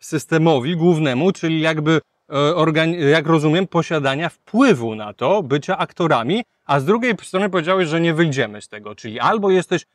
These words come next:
biernym poddanym jakimś abstrakcyjnym, e,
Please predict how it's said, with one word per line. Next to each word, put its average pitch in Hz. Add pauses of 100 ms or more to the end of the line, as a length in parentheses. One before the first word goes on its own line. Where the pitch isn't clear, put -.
(140)
biernym 185
poddanym 160
jakimś 147
abstrakcyjnym, 156 (300)
e, 139